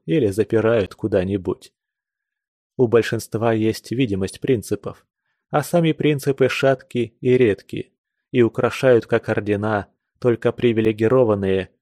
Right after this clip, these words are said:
отдельные личности. «У него есть правила», отзываются таким голосом о ком-нибудь, как будто говорят: «У него есть шишка на лбу». И, пожалуй, засмеялся бы над тем,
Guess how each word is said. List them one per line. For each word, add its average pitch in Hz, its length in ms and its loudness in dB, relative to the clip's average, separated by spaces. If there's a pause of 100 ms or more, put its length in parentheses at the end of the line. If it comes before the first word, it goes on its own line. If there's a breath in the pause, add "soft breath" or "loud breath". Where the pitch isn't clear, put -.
(200)
отдельные 139 760 2
личности. - 760 -6 (920)
«У 110 140 -2
него 101 380 4
есть 156 380 2
правила», 104 680 0 (540)
отзываются 113 720 2
таким 110 380 -2
голосом 110 520 2
о 98 80 0
ком-нибудь, 120 680 0 (180)
как 156 220 0
будто 143 280 0
говорят: 127 580 2 (280)
«У 165 100 -2
него 147 300 4
есть 135 280 2
шишка - 440 -2
на 101 140 4
лбу». 107 440 0 (680)
И, 139 140 0
пожалуй, 101 800 0 (300)
засмеялся 113 920 0
бы 107 120 0
над 107 260 -2
тем, 131 380 -2